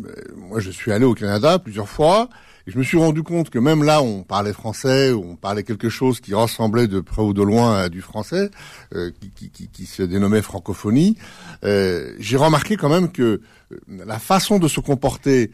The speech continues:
le, je veux dire entre guillemets, mentalement, c'était très anglophone. C'est-à-dire que même quand les gens parlaient un français ou quelque chose apparenté au français,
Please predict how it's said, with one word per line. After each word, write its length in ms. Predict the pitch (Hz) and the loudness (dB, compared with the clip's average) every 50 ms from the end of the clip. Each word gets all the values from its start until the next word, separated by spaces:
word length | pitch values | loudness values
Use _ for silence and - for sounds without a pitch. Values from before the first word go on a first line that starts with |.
| - - - - _ - | -10 -20 -20 -20 _ -14
le, 300 | - 92 95 95 95 92 98 95 82 - - 85 85 | -8 -4 -2 -2 0 -2 -4 -6 -8 -12 -14 -16 -14
je 60 | 80 | -14
veux 60 | 92 | -8
dire 140 | 95 110 107 | -4 0 0
entre 180 | 113 - - | 0 0 -2
guillemets, 300 | 120 110 127 131 131 123 | -2 0 2 4 4 4
mentalement, 840 | 113 117 139 165 170 160 - 143 131 131 131 143 156 180 214 233 247 - | 4 4 4 4 2 2 2 2 2 2 2 2 2 0 0 -2 -4 -8
c'était 260 | - 123 - 131 123 | -14 -10 -6 -6 -6
très 380 | - - - - 180 170 143 | -4 -2 0 2 2 4 4
anglophone. 560 | 143 123 113 107 107 98 - - 87 78 82 85 _ _ _ _ _ - - - - | 2 0 0 -2 -4 -4 -4 -6 -8 -8 -10 -16 _ _ _ _ _ -20 -20 -8 -2
C'est-à-dire 160 | - 135 - | -2 -2 0
que 80 | - 147 | 2 2
même 200 | 151 196 226 220 | 4 4 4 2
quand 140 | - 180 165 | 2 2 2
les 140 | 156 156 143 | 2 2 2
gens 220 | 131 156 156 143 | 2 2 0 0
parlaient 540 | 123 - 135 123 120 127 127 120 113 107 - - | 2 0 0 2 2 2 2 2 2 2 0 -4
un 140 | 104 95 | -6 -6
français 420 | - - - 127 123 - - 139 131 | -6 -6 -4 -4 -4 -2 0 0 0
ou 80 | 113 | 0
quelque 180 | 98 - 110 - | 0 -4 -8 -8
chose 200 | - 131 117 - - | -6 -8 -8 -6 -6
apparenté 480 | - 123 - 135 120 120 120 117 - | -6 -2 0 0 0 0 0 0 0
au 80 | 120 107 | -2 -2
français, 560 | 101 - 110 110 104 - 135 143 165 190 214 | -2 -4 -8 -8 -6 -2 0 2 2 2 0